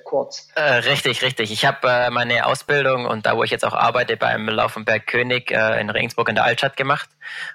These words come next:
Speaker 2: Ähm, da arbeite ich jetzt auch noch. Ich bin da im Prinzip noch fünfzehn Stunden die Woche. Meistens
Speaker 1: Als Fachgeschäft? Fachgeschäft
Speaker 2: Ge-,
Speaker 1: für
Speaker 2: ge-,
Speaker 1: Sportartikel?
Speaker 2: Genau, genau. Das ist ein Fach-, äh, Geschäft für, für Sport. Also gerade für,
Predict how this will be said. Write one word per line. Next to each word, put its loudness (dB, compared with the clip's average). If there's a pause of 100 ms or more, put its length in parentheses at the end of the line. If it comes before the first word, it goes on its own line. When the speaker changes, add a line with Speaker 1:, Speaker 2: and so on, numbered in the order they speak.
(120)
Speaker 2:
Ähm, 2
da 2
arbeite 0
ich -6
jetzt -2
auch 0
noch. 0
Ich -16
bin -6
da 0
im -6
Prinzip -8
noch -2
fünfzehn -4
Stunden -2
die -4
Woche. 2 (460)
Meistens 0
Speaker 1:
Als 8
Fachgeschäft? 2 (280)
Fachgeschäft 2
Speaker 2:
Ge-, -4
Speaker 1:
für 6
Speaker 2:
ge-, 2
Speaker 1:
Sportartikel? 2
Speaker 2:
Genau, 2
genau. 2
Das -2
ist -10
ein -6
Fach-, 0
äh, 0
Geschäft -2
für, 2
für -4
Sport. 0
Also 0
gerade 2
für, 0